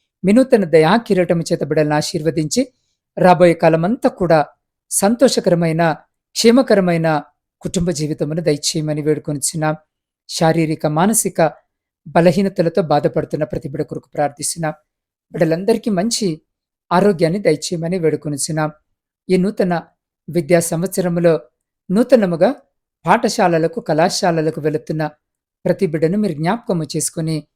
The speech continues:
అయ్యా, మీ జ్ఞానము చేత నింపి బిడ్డలకు మంచి ఆరోగ్యమును దయచేయమని వేడుకొనుచున్నాం. అయ్యా, తల్లిదండ్రులను కూడా జ్ఞాపకము చేసుకోండి. అయ్యా, ఫీజులు కట్టడానికి ఆర్థిక స్తోమత లేకుండా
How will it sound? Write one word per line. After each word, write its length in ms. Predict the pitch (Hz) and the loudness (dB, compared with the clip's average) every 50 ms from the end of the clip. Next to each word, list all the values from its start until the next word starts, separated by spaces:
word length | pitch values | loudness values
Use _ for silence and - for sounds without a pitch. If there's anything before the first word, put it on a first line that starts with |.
| _ _ _ _ _ _ - | _ _ _ _ _ _ -2
అయ్యా, 160 | 175 180 202 | 2 2 2
మీ 140 | 208 196 170 | 2 0 -2
జ్ఞానము 440 | 139 151 165 165 185 214 220 202 196 | -4 -4 -2 0 0 0 0 -2 -2
చేత 260 | 190 - 175 165 - 170 | -4 -4 -6 -4 -4 -4
నింపి 300 | 156 156 156 143 226 247 - - _ _ _ _ _ _ _ - | -4 -4 -4 -2 -2 -4 -4 -6 _ _ _ _ _ _ _ -4
బిడ్డలకు 360 | 160 175 175 160 156 156 - | 0 2 2 2 2 0 -2
మంచి 380 | 185 165 185 240 233 - - 214 185 175 _ _ _ _ _ _ _ _ _ - | -2 -2 -2 -2 -2 -4 -4 -6 -8 -10 _ _ _ _ _ _ _ _ _ -2
ఆరోగ్యమును 500 | 170 175 185 180 170 147 160 151 160 175 | 0 0 2 0 0 0 -2 -2 -4 -2
దయచేయమని 560 | 165 160 156 151 - - 175 156 147 151 151 160 156 | 0 0 0 0 -2 -4 -6 -6 -4 -4 -4 -2 -2
వేడుకొనుచున్నాం. 680 | 151 - - - 147 147 139 - - 160 151 151 151 151 _ _ _ _ _ _ _ _ _ _ - | -4 -4 -4 -6 -8 -6 -6 -8 -6 -4 -4 -4 -6 -6 _ _ _ _ _ _ _ _ _ _ -4
అయ్యా, 180 | 180 165 180 | 0 0 0
తల్లిదండ్రులను 600 | 202 - 175 151 156 151 160 151 143 160 151 151 | 0 0 -2 -2 0 0 0 -2 -2 -4 -6 -8
కూడా 160 | 143 - 214 208 170 | -6 -6 -6 -6 -4
జ్ఞాపకము 440 | 170 170 185 196 - - 190 165 156 | -2 -2 -4 -4 -4 -4 -4 -4 -6
చేసుకోండి. 540 | - - 151 - - - 165 156 151 156 151 - _ _ _ _ _ _ _ - | -6 -6 -6 -6 -6 -6 -6 -4 -4 -4 -6 -8 _ _ _ _ _ _ _ -2
అయ్యా, 160 | 160 165 185 | 0 2 2
ఫీజులు 400 | 185 - 180 165 143 175 151 156 - - | 2 0 -2 -2 0 -2 -4 -4 -4 -6
కట్టడానికి 600 | 160 - - 175 170 165 165 160 160 - 185 170 151 - _ _ _ _ _ _ - | -4 -4 -2 0 2 0 0 0 -2 -2 -2 -2 -2 -4 _ _ _ _ _ _ -2
ఆర్థిక 400 | 165 170 196 208 - 220 196 - | 0 0 0 0 0 -2 -2 -2
స్తోమత 540 | 175 - - - - - 196 208 214 220 - | -2 -4 -4 -4 -2 0 0 0 0 0 -2
లేకుండా 480 | 196 175 170 165 165 - 170 156 165 | 0 0 0 0 0 -2 -2 0 0